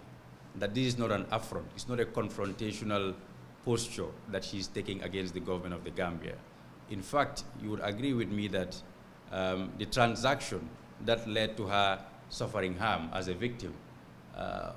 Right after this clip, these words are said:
was not actually the making of this government. It did not happen under the watch of this government. But as we always say, there is only one government of the Gambia. So rightly or wrongly,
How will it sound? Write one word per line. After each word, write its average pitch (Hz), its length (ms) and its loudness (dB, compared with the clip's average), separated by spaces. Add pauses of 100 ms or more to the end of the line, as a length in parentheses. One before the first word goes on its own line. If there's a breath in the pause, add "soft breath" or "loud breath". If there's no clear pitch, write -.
(160)
was 120 240 0
not 302 80 0
actually 120 380 0
the 104 100 -2
making 104 400 -2
of 85 120 -8
this 85 120 -8
government. 78 400 -8 (260)
It - 80 -8
did 104 120 -4
not 123 120 0 (100)
happen 104 300 -4 (460)
under 104 140 2
the 92 120 0
watch 92 300 -4
of 87 120 -10
this 90 140 -8
government. 82 400 -8 (800)
But 104 160 -2 (200)
as 107 200 2
we 107 100 2
always 120 380 8
say, 104 300 4
there 101 180 2
is 101 180 2
only 113 360 4
one 92 260 0
government 90 300 0
of 85 80 -6
the - 80 -6
Gambia. 80 420 -6 (540)
So 95 400 0
rightly 113 400 4
or 98 160 4
wrongly, 98 480 2